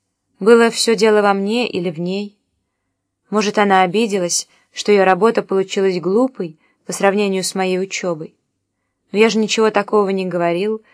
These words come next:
ни про учёбу, ни про её работу. Или ей не нравилось иметь любовником-неудачника?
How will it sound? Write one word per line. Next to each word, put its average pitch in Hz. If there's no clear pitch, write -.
ни 180
про 180
учёбу, 196
ни 185
про 175
её 170
работу. 160
Или 220
ей 254
не 262
нравилось 226
иметь 196
любовником-неудачника? 208